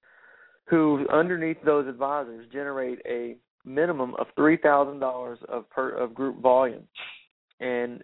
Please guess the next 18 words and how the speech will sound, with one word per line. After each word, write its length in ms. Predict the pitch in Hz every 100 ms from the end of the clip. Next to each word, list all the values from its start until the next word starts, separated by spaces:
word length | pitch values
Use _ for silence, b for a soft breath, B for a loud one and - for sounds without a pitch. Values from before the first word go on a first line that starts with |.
| -
and 180 | 127 127
you, 280 | 175 190 143
at 120 | -
the 100 | 117 -
same 220 | 131 123
time, 320 | 202 196 147
have 240 | 139 131
a 80 | 127
minimum 420 | 123 127 131 131
of 180 | - 123
a 100 | 123 120
thousand 400 | 147 160 196 139
dollars 380 | 123 123 98 - -
of 120 | 113
volume. 440 | 117 117 117 113 104 _ b b b b
And 460 | 135 131 127 123 - _ _ _ _ _ _ _ _ _ _ 135
that 380 | 139 156 170
is, 360 | 156 143 139